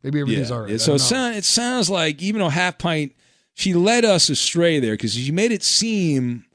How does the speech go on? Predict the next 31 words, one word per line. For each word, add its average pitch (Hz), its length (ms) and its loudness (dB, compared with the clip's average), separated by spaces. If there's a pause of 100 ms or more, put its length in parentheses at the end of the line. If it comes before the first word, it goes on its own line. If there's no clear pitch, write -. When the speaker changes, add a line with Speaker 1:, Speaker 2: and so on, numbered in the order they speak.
(400)
Speaker 2:
like 139 240 -2
she - 180 0
was 139 160 2
upset 147 440 0
with 117 160 -4
Beer 147 160 0
Drinking 120 300 -4
Brian, 247 280 4
but 160 100 4
she's 156 180 -2
really 208 160 4
upset 165 420 2
with 143 180 0
the, 139 360 -4
the 165 200 -6
other 185 280 4
woman 156 760 2
who's 131 280 0
the 131 240 0
ex 208 720 2 (680)
who 185 120 0
keeps - 320 -2
contacting 185 760 0
Beer 165 220 2
Drinking 131 360 -2
Brian, 175 500 2
and, 147 220 -2
and 151 160 0
then, 139 260 -2
but 143 140 -2
she, - 120 -6